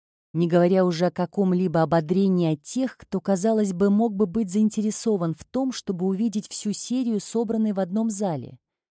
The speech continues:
Поэтому многие картины из серии были с течением лет проданы по отдельности. Часть в собрание Росмуса Мейера, часть в Национальную галерею, в том числе "Пепел" и "Танец жизни",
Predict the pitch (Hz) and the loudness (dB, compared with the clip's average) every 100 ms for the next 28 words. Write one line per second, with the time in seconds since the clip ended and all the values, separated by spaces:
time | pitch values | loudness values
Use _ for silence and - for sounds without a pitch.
0 | _ _ _ - 180 175 180 185 196 180 | _ _ _ 2 2 4 2 4 2 2
1 | 185 - 180 - 214 196 190 175 - 254 | 0 0 -2 -2 -2 0 0 -2 -4 -2
2 | 262 202 156 202 226 208 - 196 - 226 | -2 -2 -4 -2 -2 -2 -4 -8 -6 -2
3 | 226 202 190 226 240 - 214 226 214 214 | 0 2 0 -2 -4 -4 -2 0 0 0
4 | 202 214 196 185 170 131 120 - - 120 | -2 -4 -4 -4 -2 -4 -6 -10 -14 -16
5 | - _ _ _ _ _ - 277 - - | -20 _ _ _ _ _ -2 0 0 -2
6 | 190 175 185 180 175 180 170 - 165 - | 0 4 4 4 4 2 0 -2 -4 -2
7 | 160 160 220 233 220 190 - _ _ _ | -2 0 0 0 0 -4 -10 _ _ _
8 | - 269 262 - 190 - 180 190 208 190 | -2 0 0 -2 -2 0 2 4 4 2
9 | 170 156 151 151 196 208 180 _ _ _ | 2 0 0 0 0 -2 -6 _ _ _
10 | _ 202 196 - 202 - 185 - - 254 | _ 0 0 0 -4 0 -2 -2 -2 -2
11 | 262 185 135 123 _ - 208 - 233 233 | 0 -2 -4 -8 _ -8 -6 0 2 2
12 | 190 185 190 156 120 120 113 | 0 -4 -2 -2 -4 -8 -10